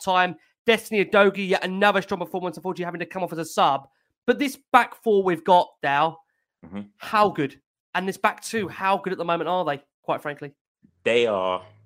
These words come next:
Speaker 2: they are, they are, they're, they're top of the, they're top of the tree right now. If you go across the Premier League, you're gonna struggle to tell me and be honest with yourself a better back four right now. You're gonna struggle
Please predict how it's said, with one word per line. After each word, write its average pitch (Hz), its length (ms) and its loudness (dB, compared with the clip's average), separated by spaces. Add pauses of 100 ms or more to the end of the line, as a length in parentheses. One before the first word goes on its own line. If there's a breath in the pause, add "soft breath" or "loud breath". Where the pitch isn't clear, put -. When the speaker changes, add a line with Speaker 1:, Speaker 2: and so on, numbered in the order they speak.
(120)
Speaker 2:
they 104 120 2
are, 95 180 0 (180)
they 113 80 2
are, 110 220 2
they're, 120 240 0
they're 117 100 -2
top - 300 -10
of 120 60 -8
the, 107 60 -6
they're 117 160 -2
top 135 280 -6
of 123 60 -12
the 113 60 -12
tree 135 220 -10
right 82 220 -6
now. 73 240 -8
If 104 180 -8
you 110 140 -8
go 143 240 0
across 123 320 -4
the 110 100 -10
Premier 104 320 -6
League, 85 380 -12 (720)
you're 107 240 0
gonna 110 200 0
struggle 107 1000 -4 (300)
to - 120 -8
tell 120 360 0
me 71 400 -10 (240)
and 101 260 0
be 113 280 -4
honest 123 340 -2
with 85 160 -8
yourself 78 560 -4
a 92 80 -4
better - 400 -4
back - 260 -6
four 76 260 -2
right 73 220 -6
now. 76 160 -8
You're 98 120 -10
gonna 135 200 -6
struggle - 480 -8